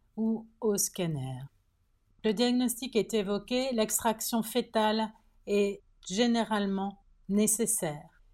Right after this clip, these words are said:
Il faut corriger éventuellement les troubles de l'hémostase, prévenir l'hypoglycémie, et puis, euh, dans certaines situations qui sont catastrophiques,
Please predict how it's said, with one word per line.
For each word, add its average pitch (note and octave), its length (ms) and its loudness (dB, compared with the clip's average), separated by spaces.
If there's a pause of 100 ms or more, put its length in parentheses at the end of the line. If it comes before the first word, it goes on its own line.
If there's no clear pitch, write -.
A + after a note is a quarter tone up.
(140)
Il F3+ 100 -6
faut - 120 -2
corriger G#3 400 2
éventuellement G#3 520 2
les G3 160 -2
troubles F#3+ 220 -4
de F#3 80 0
l'hémostase, F3+ 920 -2
prévenir G#3+ 400 2
l'hypoglycémie, F#3 960 -2 (300)
et F#3 100 2
puis, A3+ 420 2
euh, F#3 140 4
dans F#3+ 200 0
certaines B3 500 -2
situations A3+ 640 0
qui A3 160 -6
sont G3+ 200 -2
catastrophiques, F#3+ 1040 -4